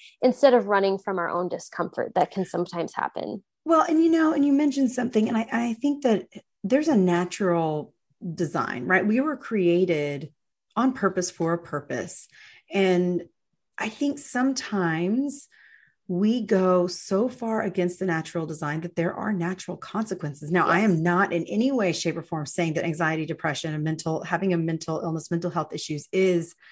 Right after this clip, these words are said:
Speaker 2: you know, a punishment.
Speaker 3: Right.
Speaker 2: I'm just saying we live in a society where we are set up to run ourselves ragged.
Speaker 3: Yep.
Speaker 2: We don't make space for rest,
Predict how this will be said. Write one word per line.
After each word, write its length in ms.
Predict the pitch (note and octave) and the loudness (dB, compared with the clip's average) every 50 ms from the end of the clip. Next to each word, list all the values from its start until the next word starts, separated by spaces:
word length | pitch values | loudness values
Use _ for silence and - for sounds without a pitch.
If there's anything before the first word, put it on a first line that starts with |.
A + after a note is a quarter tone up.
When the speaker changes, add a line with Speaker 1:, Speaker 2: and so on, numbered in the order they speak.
| - - _ - | -20 -20 _ -4
Speaker 2:
you 80 | G3+ F3 | -2 -2
know, 80 | E3 | 0
a 60 | D3+ | -2
punishment. 800 | - - - - C4+ D4+ C#4+ - - - C3+ A#2 - - - - - - - - - - | -2 -8 -4 0 0 2 2 0 -2 -4 -6 -8 -8 -10 -14 -20 -20 -18 -18 -14 2 4
Speaker 3:
Right. 140 | F#3 F3+ | 6 6
Speaker 2:
I'm 180 | F#3+ A3 B3 B3+ | 6 6 6 4
just 260 | A#3+ A#3 G#3+ - - | 2 2 0 0 -2
saying 600 | - A3 A3 G#3+ G3 F3 D#3 D#3 D#3 D#3+ E3 E3 _ - _ _ _ _ _ _ - | -2 -2 0 0 0 0 0 -2 -4 -6 -8 -10 _ -20 _ _ _ _ _ _ -6
we 460 | G3 F3+ F3+ G3 G#3+ A3 C4 D4 D#4 | -4 -2 0 2 2 4 4 2 2
live 460 | D4 A3+ G3 F#3 F#3 F#3 G3+ A3 G#3 | 0 0 2 2 2 2 2 2 0
in 100 | G3+ F3 | 0 -2
a 40 | E3+ | -2
society 560 | E3+ - E3 - - - G3 G#3 G3+ E3+ D#3 | -2 -4 -10 -10 -6 -2 0 0 0 0 -2
where 140 | C#3+ D#3+ D3+ D3 | -2 -2 -4 -2
we 200 | D#3 F#3+ B3+ B3 | 0 0 0 0
are 80 | E3+ | -2
set 420 | - - - - - F#3 F#3+ - - - | -2 -6 -8 -4 -2 -2 -2 -2 -4 -6
up 320 | G3+ F3 E3+ - - - | -4 -4 -4 -6 -8 -14
to 220 | - - F#3 F3 E3 | -4 -2 -2 0 0
run 200 | E3 D3+ D3+ D3+ | -2 -4 -4 -4
ourselves 460 | D3+ D3+ - - D3+ D3+ - E3 D#3+ | -6 -6 -8 -8 -10 -10 -10 -10 -10
ragged. 500 | D3 D3 C3 - - - C3+ C3+ - - _ _ - - | -10 -8 -8 -8 -8 -8 -10 -12 -14 -16 _ _ -2 0
Speaker 3:
Yep. 160 | F3+ E3+ - _ _ | 0 0 0 _ _
Speaker 2:
We 280 | F3 E3+ E3+ F3 G3+ A3 | -14 -8 -4 -2 -2 0
don't 260 | G3 A#3+ A3+ G3+ F3 | 0 0 -2 -2 0
make 220 | F#3+ F3+ F3+ F3 - | -2 -2 -2 -4 -6
space 560 | - - _ _ - E3 D#3 C#3 - - - | -12 -14 _ _ -6 -4 -4 -4 -6 -12 -12
for 180 | - D3 C#3+ | -8 -8 -6
rest, 460 | C#3 B2 - - - - - - - | -4 -2 -2 -4 -4 -6 -12 -12 -14